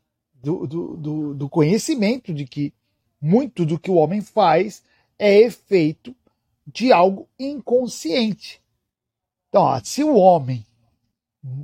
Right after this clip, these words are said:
tem tanto de inconsciente nas suas ações, então, é, ele não é livre. E é isso que eles vão falar. Então, eles pensam assim: alguém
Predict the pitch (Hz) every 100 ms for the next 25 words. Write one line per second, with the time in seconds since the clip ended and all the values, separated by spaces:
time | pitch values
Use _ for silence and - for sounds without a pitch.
0 | - - 160 147 135 - - 208 277 220
1 | - 147 131 139 143 120 156 123 - 131
2 | 135 175 - 131 127 156 143 151 - 208
3 | 247 - _ _ _ _ _ 214 190 220
4 | 220 220 _ _ _ _ _ - 156 156
5 | - 180 185 175 185 185 147 135 110 120
6 | _ _ _ _ _ 143 139 139 - 156
7 | 127 139 131 202 147 127 113 180 190 220
8 | 208 208 - 131 151 165 180 277 170 113